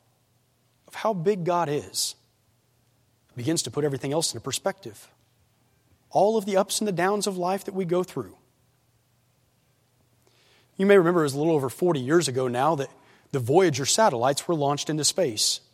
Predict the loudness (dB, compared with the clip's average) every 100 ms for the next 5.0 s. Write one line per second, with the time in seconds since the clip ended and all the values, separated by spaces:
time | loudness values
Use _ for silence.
0 | _ _ _ -2 0 0 0 -2 -2 -2
1 | 0 2 0 -2 -10 -20 _ _ _ _
2 | _ _ _ -4 2 4 6 6 6 0
3 | 2 2 2 0 -2 -6 0 0 0 -2
4 | -6 -4 -2 -2 -6 -4 -4 -4 -6 -10